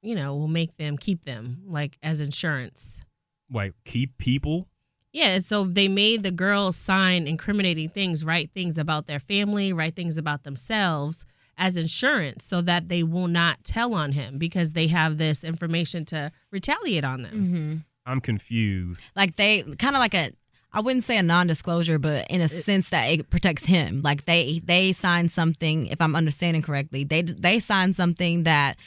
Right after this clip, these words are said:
Speaker 3: incriminates them as well. So if they were to speak out against him,
Speaker 2: So
Speaker 3: it
Speaker 2: they
Speaker 3: would,
Speaker 2: basically
Speaker 3: their,
Speaker 2: signed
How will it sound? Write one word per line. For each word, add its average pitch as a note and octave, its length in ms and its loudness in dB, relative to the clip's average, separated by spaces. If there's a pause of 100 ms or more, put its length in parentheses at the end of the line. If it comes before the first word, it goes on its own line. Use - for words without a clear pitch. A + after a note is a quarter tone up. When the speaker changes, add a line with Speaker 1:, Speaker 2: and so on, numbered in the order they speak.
(140)
Speaker 3:
incriminates F3 560 2
them E3+ 180 2
as C#3 220 2
well. D3 340 2
So D3+ 200 0
if C#3+ 160 -2
they E3+ 180 4
were E3 220 4
to F3+ 100 0
speak - 260 -2
out F#3 140 4
against F#3+ 320 0
him, G3 360 2
Speaker 2:
So - 180 -6
Speaker 3:
it - 20 4
Speaker 2:
they D#3+ 140 8
Speaker 3:
would, F#3 80 6
Speaker 2:
basically E3+ 300 4
Speaker 3:
their, G3 140 6
Speaker 2:
signed D3 200 4